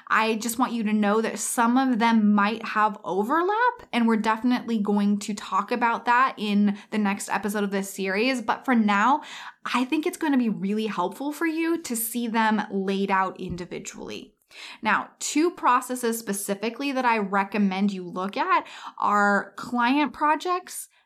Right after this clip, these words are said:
and content creation. And keep in mind that if you have different types of client projects or services or even courses or programs,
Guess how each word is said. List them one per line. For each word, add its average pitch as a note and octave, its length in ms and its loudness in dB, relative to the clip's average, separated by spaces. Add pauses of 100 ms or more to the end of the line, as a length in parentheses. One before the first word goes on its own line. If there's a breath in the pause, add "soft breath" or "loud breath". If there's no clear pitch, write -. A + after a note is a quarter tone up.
(100)
and A3+ 200 0
content G3+ 540 0
creation. F3+ 880 -6
And B3+ 240 2 (220 loud breath)
keep E4+ 240 2
in F#4+ 100 2
mind B3 220 2
that A#3+ 100 0
if A3+ 160 0
you B3 60 0
have G#3+ 140 2
different G#3 320 -2
types G#3 260 -2
of A3 140 -6
client C#4+ 380 2
projects B3+ 600 0
or E3+ 80 -4
services B3+ 680 0
or A3+ 100 0
even B3 320 4
courses G#3 400 -2
or F3+ 80 -4
programs, C4 720 0